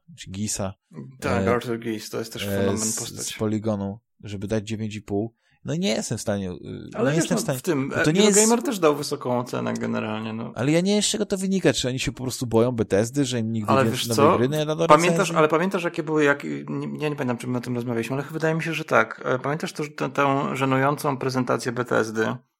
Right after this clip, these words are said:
Speaker 2: Em, znaczy, żenując-, żenującą prezentację. Prezentację Bethesdy i żenujące zachowanie publiczności, to było chyba na E trzy.
Speaker 1: Mhm.
Speaker 2: A kiedy oni mieli ten swój taki blog większy, gdzie później było Dishonored dwa i tak dalej, i tak dalej.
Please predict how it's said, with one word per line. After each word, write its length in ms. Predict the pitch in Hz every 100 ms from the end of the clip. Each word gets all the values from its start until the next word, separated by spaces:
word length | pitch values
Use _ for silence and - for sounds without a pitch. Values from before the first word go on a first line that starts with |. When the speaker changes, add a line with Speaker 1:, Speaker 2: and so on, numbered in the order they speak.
| _ _ _ _
Speaker 2:
Em, 760 | - 120 117 117 117 117 117 120
znaczy, 200 | 123 123
żenując-, 340 | 127 131 127 127
żenującą 440 | 127 131 127 117
prezentację. 440 | 117 120 113 110
Prezentację 420 | 113 123 135 170 131
Bethesdy 440 | 123 131 120 135
i 160 | 147 139
żenujące 360 | 139 135 135
zachowanie 420 | 135 131 135 139 135
publiczności, 480 | 135 135 139 -
to 80 | 127
było 120 | 120
chyba 160 | 123 117
na 140 | 117
E 60 | 110
trzy. 380 | - - 117 123 _ _ _ _
Speaker 1:
Mhm. 340 | 98 92 101 123
Speaker 2:
A 60 |
kiedy 200 | 117 117 117
oni 100 | 117
mieli 160 | 117
ten 120 | 117
swój 200 | 117 120
taki 220 | 113 110 113
blog 280 | 110 107 110
większy, 280 | 110 120
gdzie 140 | 117 117
później 240 | 120 120
było 160 | 113 113
Dishonored 580 | 113 117 110 110 110 117
dwa 440 | 120 117 110 107
i 80 | 107
tak 180 | 107 110
dalej, 260 | 104 104
i 20 |
tak 160 | 104 110
dalej. 300 | 107 117